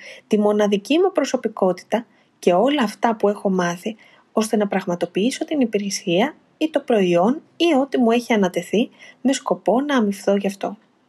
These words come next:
Τι γίνεται όμως όταν πας σε μια εργασία να εργαστείς ως υπάλληλος και από τις τάδε αρμοδιότητες που έχεις την πρώτη εβδομάδα, το συγκεκριμένο ωράριο που έχεις συμφωνήσει και το κλίμα που υπήρχε, μέσα στη διάρκεια έξι μηνών έχουν αλλάξει όλα.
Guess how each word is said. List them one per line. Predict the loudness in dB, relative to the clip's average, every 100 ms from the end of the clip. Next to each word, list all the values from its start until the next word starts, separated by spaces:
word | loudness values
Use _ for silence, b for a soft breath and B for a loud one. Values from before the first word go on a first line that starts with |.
| _ _ _ _ _ _
Τι | -4
γίνεται | 0 -2 0 2
όμως | 2 2 2 -2 -2
όταν | -4 -2 -2
πας | -2 0
σε | 2
μια | 2 0
εργασία | -2 -2 0 0 0
να | -2
εργαστείς | -2 -4 -4 -6 -4
ως | -4 -4
υπάλληλος | -4 -4 -2 -2 -2 -4 B B B B -2
και | 0
από | 0
τις | -4 -4
τάδε | -2 0 0
αρμοδιότητες | 0 0 2 0 0 -4 -2
που | 0
έχεις | -2 -2
την | -4
πρώτη | 0 0 0
εβδομάδα, | -2 -2 -2 -4 -2 -4 b b b _
το | -4
συγκεκριμένο | -2 -2 -2 0 2 2
ωράριο | 2 2 2 2 0
που | 0
έχεις | -2
συμφωνήσει | -2 -2 -2 -2 -2 -4 -4
και | -2
το | -4
κλίμα | 0 0 2 2 2
που | -2
υπήρχε, | -2 -4 -4 -4 -8 B B B -2
μέσα | -2 -2
στη | -4 -2
διάρκεια | 2 2 0 0 0 0 -2
έξι | -4 -2 0
μηνών | 0 0 -2 -2 B B _
έχουν | -10 -2 2
αλλάξει | 2 0 -2 0
όλα. | 2 0